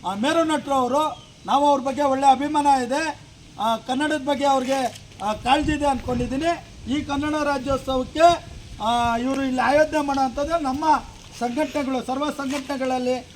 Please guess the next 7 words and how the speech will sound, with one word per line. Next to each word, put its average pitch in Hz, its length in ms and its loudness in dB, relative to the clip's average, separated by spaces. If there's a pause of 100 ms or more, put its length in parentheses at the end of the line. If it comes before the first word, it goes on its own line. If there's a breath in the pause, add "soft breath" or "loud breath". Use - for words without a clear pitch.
(240)
ಯಾರಿಗಾನ 262 340 -2
ಒಬ್ರು 269 560 -2 (200)
ನಾವು 233 200 -4
ಕಳಿಸ್ಕೊಡ್ತೇವೆ 269 680 -2
ಅವತ್ತಿನ 233 300 -4
ದಿನ, 226 200 -6 (600)
ಅವ್ರನ್ನ 285 260 -2